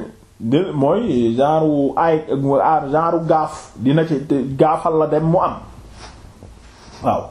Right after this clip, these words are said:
Karahiyatu, lu man waxuma koon, wallahi maa bii. Man Aïcha loolu, dara taxul woon ma wax ko, lu dul bañ nit ñi di ko gaafal ak yooyu. Bi awwali, mais du moom kese am, mooy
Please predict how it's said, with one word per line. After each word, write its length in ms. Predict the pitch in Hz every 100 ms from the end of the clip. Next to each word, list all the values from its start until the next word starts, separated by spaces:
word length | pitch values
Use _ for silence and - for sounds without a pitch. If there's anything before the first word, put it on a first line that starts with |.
| -
Karahiyatu, 760 | 135 143 208 220 226 208 - -
lu 140 | 117 135
man 240 | 180 202
waxuma 400 | 190 208 208 202
koon, 220 | 202 190
wallahi 540 | 175 190 190 190 180 170
maa 240 | 175 185
bii. 240 | 135 107 - - - - - - -
Man 180 | 156 208
Aïcha 440 | 208 208 185 185
loolu, 420 | 175 196 226 - - - - - - - - - - - - -
dara 360 | 139 139 214 262
taxul 240 | 285 233 240
woon 240 | 233 220
ma 80 | 214
wax 240 | 220 220 -
ko, 120 | 233 - - -
lu 160 | 160 294
dul 300 | 285 175 165
bañ 160 | 247 359 - - - - -
nit 460 | 160 226 208 294 - -
ñi 80 | 139
di 100 | 147
ko 140 | 185
gaafal 460 | 165 156 151 143 - - -
ak 180 | 156 -
yooyu. 280 | 139 110 - - - - - - - - -
Bi 220 | 110 208 -
awwali, 500 | 269 302 277 269 302 - - - -
mais 300 | 135 185 320 202
du 100 | 208
moom 260 | 262 294
kese 200 | 370 -
am, 160 | 339 208
mooy 180 | 254